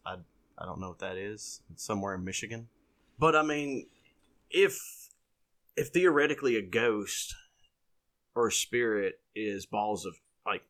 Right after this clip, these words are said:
it's energy, right? Who's to say, like, the magnetic pull in that place isn't just strong enough to pull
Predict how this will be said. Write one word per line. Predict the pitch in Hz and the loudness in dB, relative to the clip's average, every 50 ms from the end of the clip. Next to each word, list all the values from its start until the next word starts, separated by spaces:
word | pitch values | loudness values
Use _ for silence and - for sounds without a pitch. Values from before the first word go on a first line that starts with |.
| _ _ | _ _
it's | 110 110 - - | -4 -4 0 4
energy, | 143 185 170 127 101 90 85 78 80 | 4 6 6 6 4 0 -6 -8 -4
right? | 90 101 107 120 127 - - - _ _ _ _ _ _ _ _ _ _ _ _ 117 | 0 2 4 4 4 2 -2 -8 _ _ _ _ _ _ _ _ _ _ _ _ 4
Who's | 135 147 160 170 147 | 6 6 6 6 4
to | 147 139 | 2 0
say, | - - 143 135 131 | 4 6 6 6 6
like, | 123 120 110 - | 6 4 2 4
the | - 120 110 | 2 0 2
magnetic | 107 104 104 107 107 113 110 113 113 104 110 110 107 104 - - - | 2 -2 -4 0 0 2 2 2 2 2 0 0 0 -2 -4 -4 -2
pull | 117 117 110 113 110 104 | 0 2 4 4 4 4
in | 101 | 2
that | 101 101 - - | 0 -2 -4 -6
place | - - - 113 117 104 92 87 65 - - - - - _ _ _ | -6 2 4 6 6 6 4 2 -2 -4 -6 -8 -8 -12 _ _ _
isn't | - 127 127 113 113 110 - - | 2 4 4 4 4 2 0 -2
just | 98 110 101 87 - - - - | -2 -2 -2 0 -2 -4 -4 0
strong | - - - 139 127 120 120 113 | 0 2 6 10 10 10 10 8
enough | 113 113 107 98 - | 4 2 2 2 0
to | - 85 | -4 -4
pull | - - - 120 113 107 104 101 98 92 90 | -2 2 4 4 6 6 6 6 4 2 -2